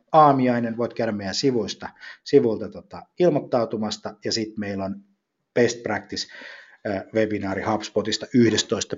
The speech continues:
päivä. Tota, aamiainen, joka on Alperika Business Parkissa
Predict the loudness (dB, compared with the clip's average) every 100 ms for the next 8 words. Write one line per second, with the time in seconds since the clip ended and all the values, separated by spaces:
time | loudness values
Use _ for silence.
0 | -6 -6 -4 -6 -6 -8 -18 -20 -20 _
1 | _ _ _ _ -10 2 2 4 0 4
2 | 6 8 8 8 8 6 4 0 4 4
3 | 4 2 -2 -2 -2 -4 -6 -8 -4 -4